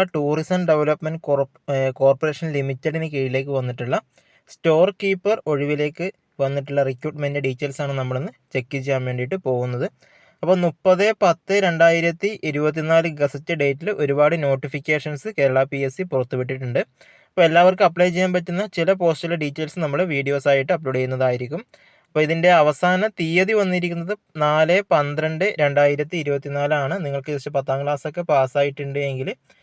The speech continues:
യാതൊരു എക്സ്പീരിയൻസും കാര്യങ്ങളൊന്നും ചോദിക്കുന്നില്ല. പത്താം ക്ലാസ്സൊക്കെ കഴിഞ്ഞിട്ടുണ്ട് എങ്കിൽ അപ്ലൈ ചെയ്യാൻ പറ്റുന്ന പോസ്റ്റുകളാണ്. അപ്പോൾ നമുക്കതിൻ്റെ ഡീറ്റെയിൽസ് ഒന്ന്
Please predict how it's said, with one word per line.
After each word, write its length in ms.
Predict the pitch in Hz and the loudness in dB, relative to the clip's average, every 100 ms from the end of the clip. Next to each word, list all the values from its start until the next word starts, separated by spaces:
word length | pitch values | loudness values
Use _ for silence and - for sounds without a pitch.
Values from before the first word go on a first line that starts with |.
| _ _ | _ _
യാതൊരു 300 | 170 175 190 | 2 4 4
എക്സ്പീരിയൻസും 520 | 185 - 185 185 175 196 | 0 0 0 0 -2 2
കാര്യങ്ങളൊന്നും 380 | 185 170 175 175 | 2 2 -2 -2
ചോദിക്കുന്നില്ല. 560 | 156 151 165 160 151 | -4 -4 -6 -6 -4
പത്താം 300 | 175 147 147 | -2 -2 -2
ക്ലാസ്സൊക്കെ 380 | 156 160 175 170 | 0 -2 -2 -4
കഴിഞ്ഞിട്ടുണ്ട് 560 | 180 147 147 160 147 143 | -2 -2 -2 -6 -6 -4
എങ്കിൽ 240 | 147 160 | -4 -4
അപ്ലൈ 240 | 135 135 135 | -4 -2 -4
ചെയ്യാൻ 220 | 139 143 | -2 -2
പറ്റുന്ന 300 | 139 139 190 226 | -4 -4 -8 -6
പോസ്റ്റുകളാണ്. 760 | 135 123 - 135 131 127 127 226 _ _ _ | -6 -6 -6 -4 -2 -2 -4 -8 _ _ _
അപ്പോൾ 220 | _ 196 | _ 0
നമുക്കതിൻ്റെ 360 | 196 196 196 196 | 0 2 0 2
ഡീറ്റെയിൽസ് 440 | 175 170 208 196 180 | 0 0 -2 -2 -4
ഒന്ന് 160 | 196 | -4